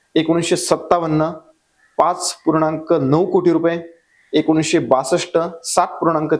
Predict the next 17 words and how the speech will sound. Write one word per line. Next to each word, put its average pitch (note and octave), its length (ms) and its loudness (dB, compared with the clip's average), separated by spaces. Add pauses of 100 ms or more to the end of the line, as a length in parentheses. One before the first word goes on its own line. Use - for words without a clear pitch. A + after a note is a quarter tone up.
तीन F3 160 2
कोटी D#3+ 220 2
रुपये, D3+ 300 0 (500)
एकोणीसशे E3 400 2
सदुसष्ट F3+ 640 0 (720)
दहा D3 260 2
पूर्णांक D#3+ 560 -2 (340)
आठ E3+ 320 0
कोटी E3 220 2
रुपये, D#3+ 260 0 (500)
एकोणीसशे D3+ 420 2 (140)
एकाहत्तर E3 500 0 (1040)
अकरा G3 280 2
पूर्णांक E3 440 -2
सहा D#3 300 -2
कोटी D#3 260 -2
रुपये, D#3 220 -2